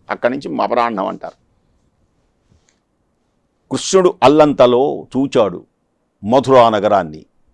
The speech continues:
అగర్తలు, కోటలు, బురుజులు, పతాకలు, రాజభవనాలు, వీధులు,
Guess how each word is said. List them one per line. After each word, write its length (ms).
అగర్తలు, 640
కోటలు, 580
బురుజులు, 680
పతాకలు, 640
రాజభవనాలు, 880
వీధులు, 600